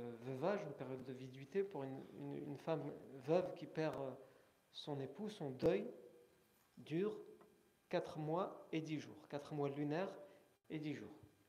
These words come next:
C'est-à-dire que pendant quatre mois et dix jours,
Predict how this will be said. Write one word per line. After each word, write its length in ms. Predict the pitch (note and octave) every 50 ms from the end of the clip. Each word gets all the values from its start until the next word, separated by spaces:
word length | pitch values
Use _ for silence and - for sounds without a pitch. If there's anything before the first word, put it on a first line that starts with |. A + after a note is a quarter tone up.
| _ _ _ _ _ _ _ _ _ _ _ _ _ _ _ _ _ _ _ _ - - - - - _ _ _ _
C'est-à-dire 540 | - - D3+ - D3 C#3+ D3 F#3+ G#3+ G#3+ G#3
que 80 | F#3+
pendant 300 | D3 - E3+ D#3 D#3 D3+
quatre 320 | - - F3 F3 - - D#3+
mois 180 | E3 E3 D#3
et 60 | D3
dix 140 | C#3 C3+ C#3
jours, 360 | - C#3 F3 G3 G3 - -